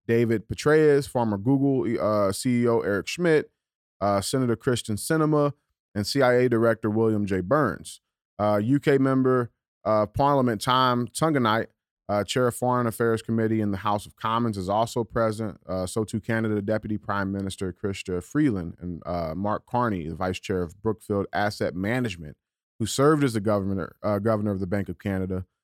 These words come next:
Uh, he's in, in attendance as well. The conference, initially started by the Dutch royal family in nineteen fifty-four, is seen as the genesis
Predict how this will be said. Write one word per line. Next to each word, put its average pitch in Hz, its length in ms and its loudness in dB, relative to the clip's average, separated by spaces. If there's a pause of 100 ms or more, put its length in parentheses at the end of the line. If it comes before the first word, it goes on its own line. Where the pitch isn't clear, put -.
(360)
Uh, 92 200 0
he's 110 220 0
in, 104 220 -2
in 104 80 0
attendance 92 380 -4
as 82 160 -16
well. 101 280 0
The - 80 -18
conference, 139 600 0
initially 160 540 0
started 107 580 2
by 101 160 0
the 98 140 -4
Dutch 110 520 -4
royal 120 300 2
family 107 680 -4 (120)
in 90 140 -4
nineteen 101 360 -4
fifty-four, 101 680 -2
is 92 120 -2
seen 143 320 -2
as 107 180 -2
the 98 120 -4
genesis 104 760 -4